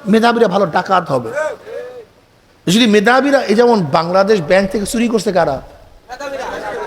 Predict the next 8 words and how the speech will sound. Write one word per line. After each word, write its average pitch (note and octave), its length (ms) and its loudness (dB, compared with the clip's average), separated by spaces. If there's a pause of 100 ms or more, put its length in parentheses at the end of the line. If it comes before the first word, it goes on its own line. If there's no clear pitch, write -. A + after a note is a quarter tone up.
(200)
যেমন G#3+ 440 0
তেমন C4+ 260 2
মেধাবীরা B3 440 2
বাংলাদেশটাকে G#3+ 600 0
চুরি F3 220 -2
করতে D3 220 -2
পারে A#2+ 180 -6
না। A#2 80 -12